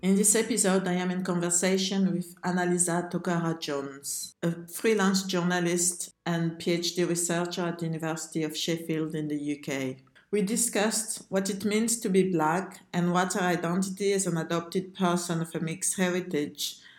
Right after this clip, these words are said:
and adopted by a Black couple. We talk about the business of adoption and how our view about adoption has changed.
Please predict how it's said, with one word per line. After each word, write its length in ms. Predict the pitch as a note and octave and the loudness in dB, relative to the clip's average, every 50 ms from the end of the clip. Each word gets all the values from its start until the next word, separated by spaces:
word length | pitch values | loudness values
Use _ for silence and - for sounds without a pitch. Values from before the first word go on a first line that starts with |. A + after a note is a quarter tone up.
| - _ _ | -20 _ _
and 140 | E3 D#3+ D#3+ | -2 0 0
adopted 480 | D#3+ - E3 E3 E3 - F#3 F3 F3 | 0 2 0 0 0 0 -2 -2 0
by 80 | D#3 D#3 | 0 2
a 100 | D3+ D3+ | 2 2
Black 400 | D3+ D#3 E3 D#3+ D#3+ D#3 D#3+ - | 0 2 2 2 2 0 -2 -4
couple. 520 | - E3+ D#3 F3 - - C3 C3 B2 C3 C3+ - - _ _ _ _ _ _ _ _ - - - - - - - _ _ _ _ _ _ _ | -2 -2 -2 -2 -4 -4 -4 -4 -2 -6 -10 -16 -20 _ _ _ _ _ _ _ _ -20 -20 -20 -20 -20 -20 -20 _ _ _ _ _ _ _
We 120 | - F3+ F3 | -2 0 2
talk 240 | F3 G#3 G3+ G3 G#3+ | 4 4 4 4 4
about 180 | F#3+ F#3+ F#3 | 2 2 2
the 60 | F#3 | 2
business 480 | E3+ F#3 G3 G3 F#3 F#3+ F#3+ F#3+ F#3+ F#3+ | 4 4 4 4 4 4 4 4 4 4
of 160 | F3+ E3+ F#3 | 2 0 0
adoption 840 | F3 D#3 D#3+ D#3+ E3 D#3+ E3 - - - G#3 G3+ G#3+ A#3+ A#3+ - - - | -2 -2 0 -2 -2 0 0 -2 0 0 0 0 0 -2 -2 -6 -4 0
and 180 | E3+ E3+ E3+ | 0 2 2
how 300 | E3+ E3+ F3+ F3 F3 E3+ | 2 2 2 4 4 4
our 160 | E3+ E3+ E3 D#3 | 4 2 0 -2
view 540 | - - E3+ E3+ E3+ F3 E3+ E3+ F3 - - - _ _ - | -2 -2 0 2 4 4 4 4 2 -2 -8 -14 _ _ -6
about 460 | D#3+ D#3+ E3 D#3+ D#3+ E3 - - - | -4 0 2 2 2 0 -2 -4 -4
adoption 540 | E3 D#3+ D#3+ D#3+ D#3 - - - F#3+ E3+ D#3 | -2 0 0 -2 -2 -2 -2 -2 0 0 0
has 160 | D3+ D#3+ - | 0 -2 -2
changed. 760 | - - - F3 D3 D3 D3 D#3 F3+ G3 G3 F#3+ - - - | -4 -2 -2 -2 -2 -2 -2 -2 -2 -2 -2 -2 -4 -6 -10